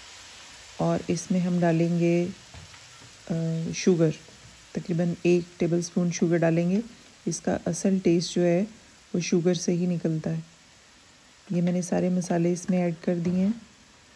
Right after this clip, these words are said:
quantity आप देख लें, तकरीबन pasta का एक packet है तो उस हिसाब से तकरीबन आधा चम्मच मैंने नमक डाला है, आधा चम्मच मैंने दादर मिर्च डाली है, आधा चम्मच मैंने काली मिर्च डाली है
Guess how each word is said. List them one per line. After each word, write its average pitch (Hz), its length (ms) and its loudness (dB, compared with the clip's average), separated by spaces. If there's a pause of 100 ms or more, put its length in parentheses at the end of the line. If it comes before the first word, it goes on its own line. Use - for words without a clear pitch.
(160)
quantity 190 460 4
आप 190 120 4
देख 175 300 2
लें, 196 120 4
तकरीबन 185 360 2
pasta 180 460 0
का 190 160 -2 (120)
एक 185 220 2
packet 165 340 0
है 202 120 0 (160)
तो - 140 -4
उस 190 180 -4
हिसाब 175 340 0
से 180 200 -2
तकरीबन 175 440 -4
आधा 175 220 0
चम्मच 175 400 -2
मैंने 180 140 0
नमक 170 300 0
डाला 180 220 4
है, 208 120 -2 (1120)
आधा 175 260 2
चम्मच 180 400 0
मैंने 180 160 2
दादर 170 280 4
मिर्च 185 280 0
डाली 180 220 2
है, 180 160 0
आधा 180 240 2
चम्मच 180 460 0
मैंने 175 180 0
काली 170 260 0
मिर्च 185 300 -2
डाली 175 260 2
है 180 200 2